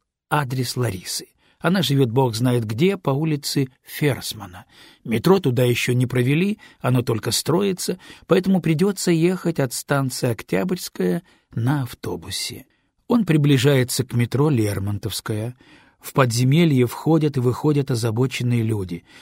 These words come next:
Тут Данилов замечает стенд. Он такие еще застал, когда был маленьким. В советские времена на подобные вывешивали для всеобщего обозрения газеты.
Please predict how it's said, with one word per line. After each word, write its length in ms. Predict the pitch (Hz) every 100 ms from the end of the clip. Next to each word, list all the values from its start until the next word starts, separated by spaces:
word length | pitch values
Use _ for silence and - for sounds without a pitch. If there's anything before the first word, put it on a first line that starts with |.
| - _
Тут 220 | 160 151
Данилов 500 | 135 135 156 151 143
замечает 600 | 120 131 127 - 139 139
стенд. 560 | - - 139 98 90 - _ _ _
Он 140 | 214
такие 420 | 190 196 202 196 165
еще 300 | 156 - 165
застал, 560 | 135 170 - 196 180
когда 300 | 139 156 156
был 180 | 147 151
маленьким. 640 | 147 120 87 82 - 92 - _ _ _
В 100 | -
советские 540 | - 175 214 - 180 175
времена 540 | 156 156 160 196 226
на 120 | 143
подобные 720 | 120 123 127 196 175 180 175 160
вывешивали 720 | 156 165 190 - 165 156 143
для 220 | 135 143
всеобщего 580 | - 156 170 - 147 139
обозрения 560 | 139 135 139 139 135
газеты. 640 | 123 131 104 101 85 107